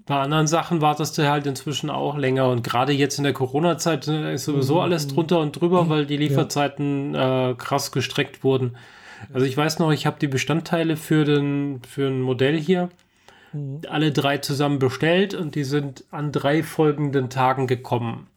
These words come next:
Speaker 1: Einem,
Speaker 2: Mhm.
Speaker 1: die ersten beiden von Amazon, das eine quasi direkt am nächsten Tag, eins da-, dann danach, weil sie es nicht sofort irgendwie ganz, äh, auf der Prio-Liste hatten.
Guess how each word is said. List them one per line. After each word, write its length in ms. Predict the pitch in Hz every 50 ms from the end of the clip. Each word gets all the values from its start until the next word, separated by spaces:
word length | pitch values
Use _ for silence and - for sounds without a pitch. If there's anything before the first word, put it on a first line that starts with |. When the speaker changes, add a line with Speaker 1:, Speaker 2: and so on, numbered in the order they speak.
| _ -
Speaker 1:
Einem, 340 | 165 143 143 151 151 151 147
Speaker 2:
Mhm. 140 | 151 151 147
Speaker 1:
die 140 | 143 147 147
ersten 420 | 156 170 180 - - - 185 170
beiden 320 | 151 156 160 165 160 160 127
von 200 | - 147 139 135
Amazon, 600 | 139 160 185 190 190 190 - - 196 196 196 180
das 160 | 165 151 -
eine 260 | - 156 147 156 156
quasi 400 | 156 - - 143 143 135 127 143
direkt 340 | 127 143 131 147 156 - -
am 100 | 190 180 175
nächsten 360 | 165 165 156 - - - 156
Tag, 260 | - 151 156 156 156 -
eins 240 | 147 139 127 - -
da-, 100 | - 135
dann 280 | 120 135 135 135 143 139
danach, 460 | 139 127 123 123 143 180 214 - -
weil 140 | 160 143 127
sie 80 | 135 127
es 80 | 117
nicht 140 | 143 123 117
sofort 420 | - 127 120 - - 139 156 170 -
irgendwie 320 | 185 190 180 190 180 180 170
ganz, 500 | 180 175 175 170 165 - - - - -
äh, 200 | - 185 185 170
auf 180 | 170 165 175 -
der 120 | - 170
Prio-Liste 680 | 160 - - - 180 180 175 175 180 175 175 - - 151
hatten. 320 | 165 175 - - 185 180